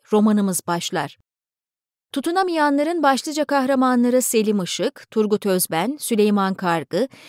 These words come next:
Metin Kutbay, Nermin Özben, Günseli Ediz'dir.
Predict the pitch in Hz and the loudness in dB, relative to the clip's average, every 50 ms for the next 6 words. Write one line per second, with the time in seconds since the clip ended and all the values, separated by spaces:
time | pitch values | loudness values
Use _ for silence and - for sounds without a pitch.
0 | - - - 240 254 247 - 294 269 247 - - 240 - - - 165 165 208 277 | -16 -2 0 0 0 2 0 -4 -4 -4 -4 -6 -8 -6 -4 -2 -2 0 -2 -2
1 | 277 240 _ 202 202 208 208 208 214 226 220 208 196 214 208 165 - 160 151 175 | -6 -6 _ 0 2 2 2 2 2 2 0 0 0 0 -2 -2 -2 -4 -2 -2
2 | 233 311 285 - _ _ _ 233 233 233 208 - - 208 196 277 - - 254 240 | -2 -2 -4 -6 _ _ _ 2 2 4 4 4 2 0 0 -2 -4 -2 -2 -2
3 | 208 220 196 175 - - - 120 - - | 0 0 0 0 -2 -6 -10 -14 -14 -18